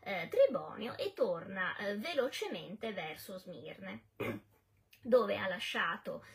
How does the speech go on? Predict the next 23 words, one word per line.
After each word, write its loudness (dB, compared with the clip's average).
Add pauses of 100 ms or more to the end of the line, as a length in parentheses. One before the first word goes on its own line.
(260)
alcuni 4
suoi -2
uomini, 2
tra -4
l'altro 0
fra -12
i -6
più 0 (260)
addestrati, 2
una 0
sorta -6
di -8
marine -2
dell'epoca, 0 (340)
e 6 (100)
infatti 2
al 0
calar 0
della 0
notte -4
scatta 0
l'operazione -2
Trebonio. -4